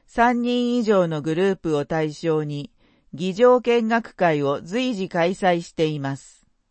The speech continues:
詳細は議会事務局、電話零四七六二零の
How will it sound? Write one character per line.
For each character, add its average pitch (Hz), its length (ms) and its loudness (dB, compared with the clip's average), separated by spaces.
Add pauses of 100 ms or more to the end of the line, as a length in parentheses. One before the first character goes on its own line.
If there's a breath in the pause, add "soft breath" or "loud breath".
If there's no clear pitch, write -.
(800)
詳 220 300 0
細 196 300 0
は 180 380 2
議 170 220 -8
会 247 300 2
事 202 60 -6
務 220 200 0
局、 139 480 -6 (600)
電 185 280 0
話 175 300 2 (300)
零 226 420 2
四 208 440 0
七 147 340 -2
六 139 480 -6 (400)
二 220 340 0
零 220 320 2
の 143 400 -6